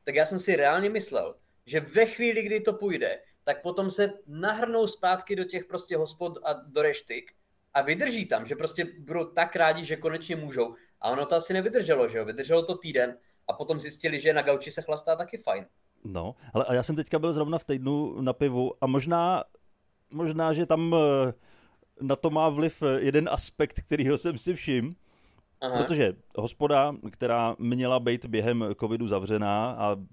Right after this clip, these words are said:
Speaker 2: dalo se tam jít normálně na pivo, tak jsem tam párkrát byl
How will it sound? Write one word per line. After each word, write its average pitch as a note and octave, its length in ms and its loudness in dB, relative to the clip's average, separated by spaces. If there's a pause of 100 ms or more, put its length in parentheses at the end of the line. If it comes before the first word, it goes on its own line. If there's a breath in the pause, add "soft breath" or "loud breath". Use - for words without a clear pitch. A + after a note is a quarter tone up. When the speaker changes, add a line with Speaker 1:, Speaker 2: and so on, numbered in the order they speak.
(140)
Speaker 2:
dalo G#2 320 -2
se - 120 -12
tam A2 200 -2
jít G#2+ 140 -8
normálně G#2+ 380 -2
na A2 80 -2
pivo, A2+ 340 0 (280 soft breath)
tak - 180 -6
jsem A#2+ 180 -10
tam C3 140 0
párkrát C3+ 380 2
byl A#2 280 4